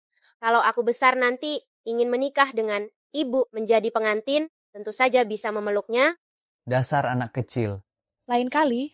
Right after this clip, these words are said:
Speaker 3: hal seperti ini terjadi lagi. Kamu bisa memberitahuku sebelumnya. Terima kasih sudah mengambil. Nian Nian.
Speaker 2: Bagaimana? Kamu sudah tersentuh. Aku hanya tidak ingin memberimu alasan.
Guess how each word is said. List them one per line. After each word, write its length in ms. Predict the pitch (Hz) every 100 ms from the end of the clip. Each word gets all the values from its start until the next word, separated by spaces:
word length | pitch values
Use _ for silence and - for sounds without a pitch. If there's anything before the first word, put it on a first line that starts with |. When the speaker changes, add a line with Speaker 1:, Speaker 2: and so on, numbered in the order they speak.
| -
Speaker 3:
hal 80 |
seperti 400 | 233 220 214 208
ini 0 |
terjadi 320 | 208 214 208 214
lagi. 240 | 202 196
Kamu 320 | - 254 320
bisa 240 | 302 269 311
memberitahuku 560 | 254 233 233 233 277
sebelumnya. 480 | 262 214 208 220 277 - -
Terima 160 | 226
kasih 320 | 226 233 285
sudah 160 | 254 220
mengambil. 400 | 214 208 214 214
Nian 320 | 254 302 285
Nian. 320 | 233 233 277 311 _ _ _ _ _ _ _ _ _ _ -
Speaker 2:
Bagaimana? 560 | 120 120 127 127 107 _ _ _ _ _ _ -
Kamu 240 | 123 123
sudah 240 | 135 127
tersentuh. 480 | 117 110 131 120 104 - _ _ _ _
Aku 240 | 117 135
hanya 160 | 123 123
tidak 240 | 131 123
ingin 160 | 131 127
memberimu 320 | 120 120 123
alasan. 400 | 113 117 - 104